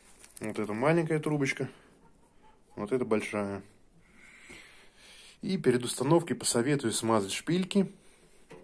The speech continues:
Смазать вот эту вот поверхность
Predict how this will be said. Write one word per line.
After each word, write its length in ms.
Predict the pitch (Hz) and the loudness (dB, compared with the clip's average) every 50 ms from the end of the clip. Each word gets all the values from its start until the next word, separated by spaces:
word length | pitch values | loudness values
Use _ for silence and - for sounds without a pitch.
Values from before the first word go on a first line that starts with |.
| - - - - - - - _ _ _ - _ _ _ - - - - - _ | -20 -20 -20 -20 -20 -20 -20 _ _ _ -20 _ _ _ -20 -20 -20 -20 -20 _
Смазать 480 | - - - 120 117 113 104 101 98 101 | -12 -8 -4 0 0 0 0 0 -2 -4
вот 180 | 104 104 104 | -4 -2 -2
эту 200 | 117 110 104 104 | -2 -2 -2 -4
вот 180 | 92 90 - - - _ _ _ _ _ _ _ _ _ _ _ _ _ _ _ _ _ _ _ _ _ _ _ _ - - - - - | -6 -8 -10 -14 -20 _ _ _ _ _ _ _ _ _ _ _ _ _ _ _ _ _ _ _ _ _ _ _ _ -20 -20 -14 -6 -4
поверхность 680 | 110 101 107 120 139 147 - 160 147 - - - - | -2 0 2 2 2 2 2 0 0 -2 -4 -10 -20